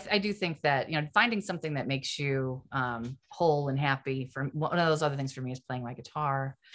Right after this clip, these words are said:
I mentioned that, uh, clubhouse room I went into. I also played a little Ani DiFranco, you know, a little nineties music, you know, go <laughs> back into your, uh, wh-, whatever space you need to be to, to feel like, uh, you've been able to take a mental break. Um, and so it, it's different for everyone.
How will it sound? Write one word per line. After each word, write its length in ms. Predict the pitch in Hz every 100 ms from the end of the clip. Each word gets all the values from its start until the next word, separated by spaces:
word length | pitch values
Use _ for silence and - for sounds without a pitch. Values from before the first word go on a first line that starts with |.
| -
I 40 | 151
mentioned 340 | 151 151 156
that, 240 | 135 131 -
uh, 280 | 135 127 127
clubhouse 580 | - 165 156 139 135
room 140 | 143 139
I 80 | 131
went 240 | 131 131
into. 320 | 135 - 127
I 140 | 131 123
also 420 | 135 - 131 135
played 280 | - 139 131
a 20 |
little 240 | 143 131 135
Ani 160 | 135
DiFranco, 640 | 131 - 147 139 143 131 131
you 80 |
know, 80 | 135
a 40 | 131
little 120 | 143
nineties 480 | 139 139 139 139 135
music, 380 | 135 135 131 -
you 80 | 135
know, 140 | 127
go 140 | 127
<laughs> 120 | 147 160
back 180 | 165 -
into 180 | - - 190 -
your, 160 | - - - - - - - -
uh, 240 | 147 135 131
wh-, 180 | 156 185
whatever 340 | 226 247 233
space 460 | 214 - 185 175 -
you 80 |
need 160 | 185 160
to 60 | 151
be 400 | 147 - 143 143
to, 200 | 139 127 -
to 120 | 135
feel 320 | - 208 208
like, 460 | 180 143 139 - - - - _
uh, 160 | - -
you've 260 | 151 151 143
been 160 | 151
able 280 | 147 151 143
to 100 | 139
take 260 | 139 143 135
a 40 |
mental 640 | 127 127 123 120 117 113 170
break. 280 | 113 92 - - _
Um, 280 | 131 107 104
and 220 | 120 131
so 160 | - 156
it, 220 | 151 165
it's 280 | 151 - -
different 340 | - 135 123 120
for 120 | -
everyone. 520 | 131 139 127 135 139